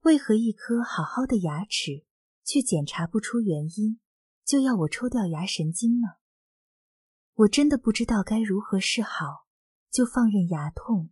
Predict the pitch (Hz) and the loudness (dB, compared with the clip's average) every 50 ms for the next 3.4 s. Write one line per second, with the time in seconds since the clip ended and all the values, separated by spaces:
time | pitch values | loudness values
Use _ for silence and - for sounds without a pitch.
0 | _ _ - 202 185 180 - - 233 202 165 165 - - 190 190 - _ _ _ | _ _ -4 -4 -2 -2 -2 -2 0 0 -2 -2 -4 -6 -6 -8 -10 _ _ _
1 | _ _ _ _ _ _ _ _ _ _ - - 311 294 262 - - 214 214 202 | _ _ _ _ _ _ _ _ _ _ 2 4 4 6 6 4 4 2 2 2
2 | 165 156 - 170 170 175 - 220 196 175 170 170 202 233 240 240 254 240 202 170 | 2 0 0 0 0 2 2 2 2 2 0 0 0 0 0 2 4 4 4 4
3 | 151 151 165 165 - 151 135 | 4 0 -2 -2 -4 -4 -6